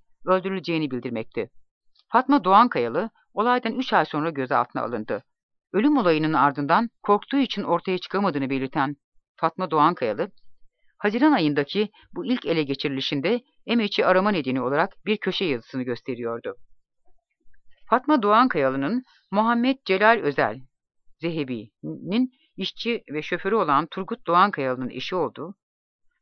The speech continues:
bir yıla yakın bir süre Haberler Sokak on altı numaralı Muhammed Celal Özel, Zehebi'nin evinde kaldığı belirlendi.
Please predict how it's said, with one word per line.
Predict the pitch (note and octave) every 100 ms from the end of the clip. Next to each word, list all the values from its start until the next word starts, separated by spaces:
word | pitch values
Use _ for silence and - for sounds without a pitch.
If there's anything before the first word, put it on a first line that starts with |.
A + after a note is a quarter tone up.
| -
bir | C#4
yıla | C4 E3+
yakın | D#3 - D#3+
bir | C#3+
süre | - C#3 C#3+ A3+ _ _
Haberler | - G3 A#3 C4
Sokak | C4+ E3 E3 E3 -
on | A#3
altı | F3 - D3
numaralı | C3 B2+ D3+ A3 - _
Muhammed | F3+ G#3 A3 A#3+ -
Celal | F#3 F#3+ G3+
Özel, | C#3 C3+ A2+ G#2+ _ _ _ _
Zehebi'nin | F#3 G3 F3 D#3+ -
evinde | - F3+ F3
kaldığı | E3 B2 G#2+ B2
belirlendi. | A#2 A#2 B2 G2 F#2+